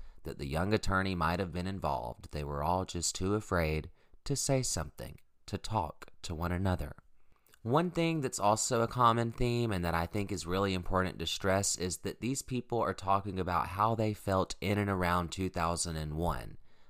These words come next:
not now. They all also agree on this.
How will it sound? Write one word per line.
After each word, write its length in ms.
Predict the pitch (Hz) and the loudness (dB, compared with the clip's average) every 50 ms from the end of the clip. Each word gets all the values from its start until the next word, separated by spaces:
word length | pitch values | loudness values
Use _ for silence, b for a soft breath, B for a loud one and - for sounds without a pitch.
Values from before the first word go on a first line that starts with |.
| - - | -12 -6
not 500 | 98 98 101 101 80 64 - - - - - - | -2 4 6 6 6 4 0 -6 -12 -14 -14 -10
now. 540 | 82 80 80 80 76 67 64 62 - - - b b b _ - | -6 -4 -2 -2 -2 -2 -2 -4 -6 -8 -12 b b b _ 0
They 160 | 123 139 165 | 4 6 8
all 220 | 175 185 185 175 | 10 8 8 8
also 460 | - - 123 127 - - - 110 101 | 8 6 6 6 6 4 2 4 4
agree 340 | 101 98 85 90 92 90 90 | 4 4 2 2 2 2 4
on 240 | 98 101 104 104 95 | 4 4 4 2 2
this. 480 | 113 120 85 60 - - - - - | 0 0 0 -2 -4 -4 -4 -4 -6